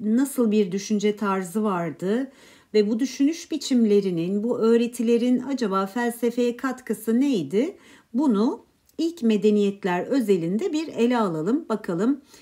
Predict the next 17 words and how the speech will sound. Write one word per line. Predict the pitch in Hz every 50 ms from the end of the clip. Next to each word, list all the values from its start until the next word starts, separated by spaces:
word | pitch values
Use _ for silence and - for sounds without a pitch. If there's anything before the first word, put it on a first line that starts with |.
| _ _ _
ilk | - 285 247 -
medeniyetler | - 202 196 160 185 180 190 185 175 170 175 - 185 196 220 262 269 269
felsefeye | - 226 208 202 202 - 190 170 - 185 208 226
ne | 220 226
gibi | 226 190 185 202 247 156
katkılar | - 165 170 - - - 196 190 196 214 220
yapmışlar | 196 175 156 147 - - 147 - - - 175 180 220 285 302 - - _ - - - _ _ -
ve | 190 180
felsefe | 180 214 202 208 202 208 - 185 170 170 - 233 262 262 220 202
bu | 214 233 233 233 202
düşünce | 170 175 - - 196 196 202 254 226
biçimlerinin | 202 202 - - 180 180 170 170 175 220 294
üzerinde | 302 - 202 175 185 196 175 170 170 170 170 277 330
nasıl | 302 269 254 - - 269 294
yükselmiş, | 311 247 202 - - - - 185 170 151 156 202 294 392 - - - - _ -
bunu | 269 247 240 214
görelim. | 180 170 156 147 147 143 202 294 453